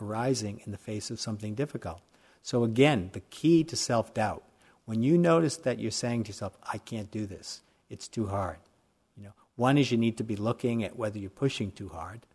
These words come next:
because remember that gives doubt. Another way you have to look is, "Are you being too lax?" Okay, without judging that, just noticing that maybe,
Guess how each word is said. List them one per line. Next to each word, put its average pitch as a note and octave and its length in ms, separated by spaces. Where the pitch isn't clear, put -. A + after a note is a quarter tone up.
because G2+ 260
remember G#2 280
that G2+ 200
gives F#2 280
doubt. F2+ 340
Another A#2+ 320
way A2 160
you G#2 120
have G#2+ 140
to G#2+ 80
look G#2+ 200
is, G#2 120
"Are G#2+ 120
you G2+ 120
being G#2 240
too G#2+ 180
lax?" G2+ 600
Okay, A#2 240
without A#2 300
judging B2 340
that, F#2+ 140
just - 220
noticing G#2+ 480
that G2+ 140
maybe, A2 380